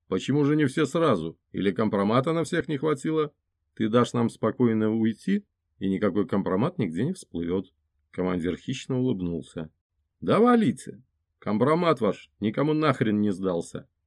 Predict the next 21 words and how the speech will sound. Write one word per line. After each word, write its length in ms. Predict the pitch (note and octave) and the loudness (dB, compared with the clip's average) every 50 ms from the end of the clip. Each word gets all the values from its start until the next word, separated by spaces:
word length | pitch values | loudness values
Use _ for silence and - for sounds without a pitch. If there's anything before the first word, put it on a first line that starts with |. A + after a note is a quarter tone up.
| _ _ _ | _ _ _
Денис 380 | - E2 F2 F#2 F#2+ F2 - - | -6 -4 -2 0 -2 -2 -2 -4
нахмурился. 720 | F2+ F2 - - F2 E2+ D#2+ E2 D#2+ - - D#2+ D2+ D2 - _ _ _ _ _ _ _ | -6 -6 -6 -6 -4 -4 -2 -2 -4 -6 -8 -10 -10 -10 -12 _ _ _ _ _ _ _
Как-то 300 | - - G#2 B2+ - C3+ | -8 -8 -8 -6 -6 -6
подозрительно 680 | B2+ C3 B2 B2 A2+ F#2 F#2 A2+ B2+ - - D#3 D#3 C#3+ | -2 0 2 2 2 2 0 -2 -2 -2 -2 -2 -2 -2
просто 420 | C3 D#3 F#3 G3+ F#3+ - - G2 | -2 -2 -2 -2 -2 -2 -4 -6
тот 200 | - - F2+ - | -4 -4 -4 -4
отпускал 600 | F#2+ F2+ - - F#2+ - - - - E2+ D#2+ D#2 D#2+ | -4 -6 -6 -8 -12 -10 -6 -4 -4 -4 -4 -4 -6
их. 140 | - _ _ _ _ _ _ _ _ | -10 _ _ _ _ _ _ _ _
В 40 | |
памяти 360 | - A2 A2+ A2 G#2 - - G2 | -2 0 0 0 0 -2 -2 -6
всплыло 460 | - - - - A#2 C#3 D3 C#3+ C3+ | -6 -6 -6 -2 -2 0 0 0 -2
зашифрованное 680 | G#2+ G2+ - - F#2 - F#2 G2 G#2+ A2+ A2+ A2 G#2+ | -2 -4 -6 -6 -6 -4 -2 -2 0 0 0 -2 -4
сообщение 500 | - - G2 F2 - - - F#2 F#2+ G2 | -4 -4 -4 -4 -4 -6 -6 -4 -4 -4
от 100 | G2+ - | -4 -4
Алисы. 560 | A2 A2 A2 F2+ D#2+ - - - - D#2 C#2+ - _ _ _ _ _ _ _ _ _ _ _ _ _ _ | -4 -6 -4 -4 -6 -8 -10 -10 -10 -10 -10 -12 _ _ _ _ _ _ _ _ _ _ _ _ _ _
«Удаляй 460 | - G2 F#2+ A2+ B2 C3 C3+ C3+ C3 | -4 0 4 4 6 6 6 6 4
из 100 | B2 G#2 | 4 2
базы 300 | A2+ D3 D#3 D3+ B2+ A2 | 2 2 2 4 4 2
наши 280 | G2 G2+ G#2 - - A#2+ | 2 2 0 0 0 0
личные 380 | A2+ B2 B2 - - B2 A#2+ | 0 0 0 -2 -2 -2 -2
дела. 380 | A2+ A#2+ B2 G2+ F2 E2 D#2 | 0 0 0 0 0 -2 -4